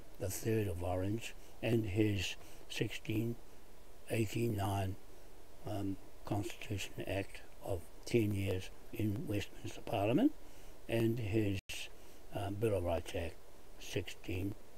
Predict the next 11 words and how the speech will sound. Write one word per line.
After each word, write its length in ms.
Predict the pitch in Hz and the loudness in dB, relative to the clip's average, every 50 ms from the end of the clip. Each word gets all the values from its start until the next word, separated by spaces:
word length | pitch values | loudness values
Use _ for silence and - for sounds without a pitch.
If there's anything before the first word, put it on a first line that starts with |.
| - - - | -6 -4 -4
eighty-nine 640 | 110 95 92 90 90 87 87 98 113 131 208 262 269 - - - - - - - | -2 -2 0 0 0 2 4 4 6 6 8 6 6 4 0 -8 -8 -8 -8 -4
and 160 | - 107 107 | 0 2 4
his 240 | 92 104 104 - - - | 6 6 4 4 2 4
War 180 | 117 123 117 101 | 6 6 6 6
Powers 400 | - - 101 85 80 82 82 82 | 4 2 2 2 0 0 0 0
Act 180 | 92 95 - - - - - - - | 0 0 0 -2 -4 -8 -8 -8 -8
sixteen 760 | - - - 104 - - - - - 104 101 101 101 110 - - | -4 0 0 0 0 -2 -6 -6 -4 -2 0 0 0 -2 -2 -2
eighty-nine, 840 | - - 113 113 107 104 101 101 95 92 104 110 131 175 226 294 311 - - - - - - - - - - - - | 0 2 4 4 4 2 2 2 2 2 2 4 6 8 10 8 8 8 4 -8 -8 -8 -8 -8 -8 -8 -6 -6 -2
and, 500 | - 110 113 113 113 113 110 113 113 117 | 0 2 4 4 4 4 2 2 2 2
um, 180 | 110 107 107 107 - - - - - - | 2 0 0 -2 -4 -6 -8 -8 -2 2
his, 500 | 113 110 104 101 101 - - - - | 2 4 4 4 2 -2 -2 -4 -6